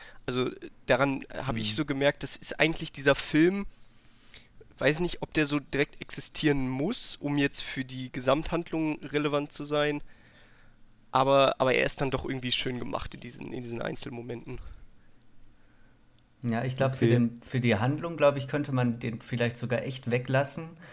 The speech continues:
Speaker 3: Aber es gibt da
Speaker 2: Ja,
Speaker 3: so
Speaker 2: also
Speaker 3: manche Bilder, die ich so gut, also, oder so schön. Und ich, also ich frag mich halt, in dem Film gibt's so viel, wo ich sagen würde, ja, das braucht man eigentlich nicht unbedingt, das braucht man eigentlich nicht.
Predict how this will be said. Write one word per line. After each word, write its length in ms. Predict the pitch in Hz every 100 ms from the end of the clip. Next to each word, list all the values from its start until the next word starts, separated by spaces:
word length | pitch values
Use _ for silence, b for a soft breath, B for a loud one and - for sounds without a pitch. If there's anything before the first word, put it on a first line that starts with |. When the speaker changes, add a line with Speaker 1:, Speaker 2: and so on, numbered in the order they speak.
| B B B
Speaker 3:
Aber 240 | 113 113
es 160 | 117 107
gibt 160 | 95 101
da 60 |
Speaker 2:
Ja, 60 | 113
Speaker 3:
so 100 | 107
Speaker 2:
also 0 |
Speaker 3:
manche 480 | 104 104 175 - 135
Bilder, 400 | 113 139 123 110
die 140 | 117
ich 140 | 110
so 180 | - 131
gut, 380 | 131 135 143 131 B B B B
also, 520 | 117 110 113 113 110 - - _ -
oder 220 | 123 120
so 340 | 110 113 113 117
schön. 640 | - - 127 143 147 139
Und 140 | - 117
ich, 200 | 117 -
also 160 | 120
ich 100 | 127
frag 240 | - 143 156
mich 160 | 139
halt, 240 | 143 143 143 B B B B -
in 120 | 127
dem 120 | 131
Film 580 | 127 139 143 160 160 151 - -
gibt's 300 | 131 131 -
so 220 | 135 135
viel, 460 | 127 - 147 143
wo 100 | 131
ich 120 | 135 131
sagen 300 | 131 135 135
würde, 220 | 131 131
ja, 160 | 120 120
das 180 | 123 -
braucht 200 | 123 131
man 120 | 120
eigentlich 360 | 98 104 104
nicht 160 | 143 143
unbedingt, 480 | 147 139 139 135 131
das 140 | 120
braucht 160 | 117 117
man 100 | 117
eigentlich 360 | 92 - 104
nicht. 280 | 131 - -